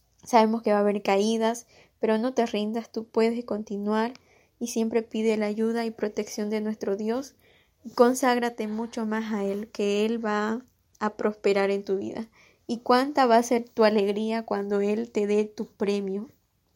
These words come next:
tu premio mayor, cuando diga: "Oh, tú que has obedecido mi ley, que te has consagrado,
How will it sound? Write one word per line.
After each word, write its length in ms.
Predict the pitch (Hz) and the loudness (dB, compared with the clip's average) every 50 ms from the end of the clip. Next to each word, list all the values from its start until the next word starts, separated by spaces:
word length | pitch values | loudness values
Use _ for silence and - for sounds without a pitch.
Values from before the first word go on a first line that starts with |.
| _ _ - - | _ _ -6 -6
tu 100 | 220 220 | -6 -2
premio 360 | - 220 220 220 226 233 226 | 0 2 2 2 2 0 0
mayor, 460 | 220 208 202 196 - 220 214 220 247 | -2 -2 -4 -4 0 0 0 0 0
cuando 320 | - 226 220 220 220 202 202 | -4 -4 -4 -4 -2 -2 -2
diga: 360 | 208 220 220 220 220 240 - - - - - - - _ _ | 0 0 0 0 -2 -2 -6 -10 -18 -20 -20 -20 -20 _ _
"Oh, 340 | - 226 240 254 269 277 277 262 | 4 8 8 8 8 6 4 0
tú 480 | - - 247 247 247 262 262 277 - _ _ _ _ - | -2 -4 -2 0 0 0 -2 -6 -10 _ _ _ _ -6
que 120 | - 220 | 0 2
has 280 | 214 220 220 240 233 - | 4 4 4 2 0 0
obedecido 680 | 233 214 214 208 208 214 208 - - 214 214 214 214 | -2 0 0 0 -2 -4 -6 -6 -4 -2 -2 -2 -2
mi 160 | 208 202 196 | -2 -2 -2
ley, 400 | 202 202 196 196 202 208 220 220 - | -2 -2 -2 -2 -2 -4 -6 -8 -8
que 120 | - 226 | -8 -8
te 100 | 220 - | -4 -4
has 160 | 220 220 226 | -4 -4 -4
consagrado, 800 | - 220 214 220 220 - 208 208 214 208 208 208 214 214 220 226 | -4 -4 -4 -4 -4 -4 -4 -2 0 0 2 2 2 0 -2 -6